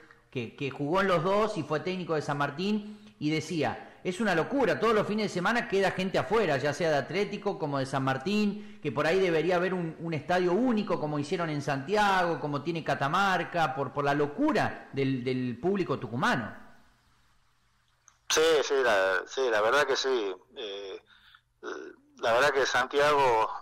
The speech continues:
Speaker 2: eh, lo tiene, nosotros no.
Speaker 1: Ujú.
Speaker 2: <laughs> Creo que acá,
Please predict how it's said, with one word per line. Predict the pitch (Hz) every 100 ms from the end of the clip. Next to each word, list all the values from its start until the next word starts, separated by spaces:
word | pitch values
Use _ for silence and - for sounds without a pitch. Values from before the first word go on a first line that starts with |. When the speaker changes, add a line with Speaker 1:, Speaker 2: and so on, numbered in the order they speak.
| -
Speaker 2:
eh, | 110 110 104 104 104
lo | 110
tiene, | - 156 170 160
nosotros | 143 139 147 131 131
no. | 151 165 - - - - -
Speaker 1:
Ujú. | 95 -
Speaker 2:
<laughs> |
Creo | - 151 139
que | 120 110 110 117
acá, | 120 123 143 143 131 113